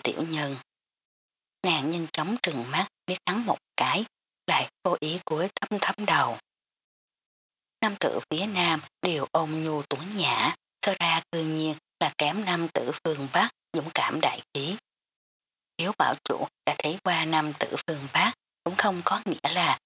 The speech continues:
tiểu nhân không phải đường đường Nam Nhi. Đường đường Nam Nhi sao? Võ Hoài Thiên cố ý hỏi, đôi mắt thâm sâu nhìn kỹ nàng từ đầu đến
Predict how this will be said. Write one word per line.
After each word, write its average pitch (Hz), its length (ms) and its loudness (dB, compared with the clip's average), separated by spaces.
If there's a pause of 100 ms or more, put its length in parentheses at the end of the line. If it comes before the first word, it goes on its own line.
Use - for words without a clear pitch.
tiểu - 140 0
nhân 175 220 0 (240)
không 190 240 0
phải 156 160 2
đường 139 320 -2
đường 127 260 -4
Nam 147 260 -2
Nhi. 143 220 -2 (1300)
Đường 175 140 0
đường 156 260 0
Nam 175 260 0
Nhi 175 180 -2
sao? 180 460 2 (920)
Võ 123 160 0 (140)
Hoài 156 140 -2 (120)
Thiên 151 240 -4
cố 131 100 4
ý 202 140 -2
hỏi, - 320 -2 (240)
đôi 196 100 0
mắt 196 160 0 (160)
thâm 165 220 -2
sâu 165 320 0
nhìn 143 360 -4
kỹ - 300 -4
nàng 143 200 0 (260)
từ 165 100 0
đầu 147 260 2
đến 143 280 0